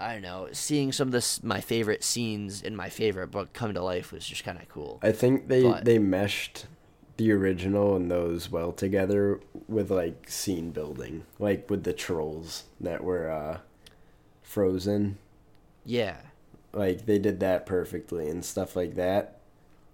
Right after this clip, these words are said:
Speaker 2: But the first one, the first one was solid.
Speaker 1: Yeah, the first one was pretty decent. If they had, I could even see them splitting it into two,
Speaker 2: Yeah.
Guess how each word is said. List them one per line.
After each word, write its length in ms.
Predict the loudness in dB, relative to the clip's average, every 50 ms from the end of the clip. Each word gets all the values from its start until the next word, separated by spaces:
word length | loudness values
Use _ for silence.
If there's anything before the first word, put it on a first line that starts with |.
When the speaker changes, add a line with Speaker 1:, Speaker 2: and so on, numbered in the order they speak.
| _ _ _ -18 -6
Speaker 2:
But 340 | -4 -4 -2 -2 -4 -8 -12 -18 -20 -20 -20 -20 -20 -20 -20 -20 -20 -20 -20 -20 -4 -2
the 80 | -2
first 440 | 0 0 0 -2 -2 -2 -4 -6 -2
one, 460 | 2 4 4 4 4 4 2 0 -2 -2 -2
the 100 | -2 2
first 300 | 4 4 4 4 4 4
one 120 | 6 6
was 140 | 6 4 2
solid. 480 | 0 -2 -2 -2 -2 -4 -8 -8 -10 -12 -16 -20 -20 _ _ _ -20 -20 _ _ _ _ _ _ _ -20 -20 -20 -20 -20 -18 _
Speaker 1:
Yeah, 200 | 2 4 4 6
the 80 | 4 4
first 300 | 6 6 6 6 4 2
one 80 | 0
was 120 | 0 -2 0
pretty 180 | 0 0 2
decent. 480 | 4 4 2 2 2 0 -2 -4 -6 -10 -16 -20 -20 -20 -20 -20 _ _ _ -6
If 160 | -6 -6 -4
they 220 | -4 -2 0 0
had, 200 | 0 -2 -4 -8 -10 -14 -12 -12 -10 -10 -10 -4 -4
I 120 | -4 -2
could 120 | -2 -4
even 220 | -4 -4 -4 -4 -4
see 140 | -4 -4 -4
them 120 | -2 -4
splitting 340 | -4 2 4 4 6 6 4
it 60 | 0
into 160 | -2 -6 -10
two, 440 | -12 -8 -2 2 2 2 2 0 -4 -10 -8
Speaker 2:
Yeah. 280 | -6 -6 -6 -6 -8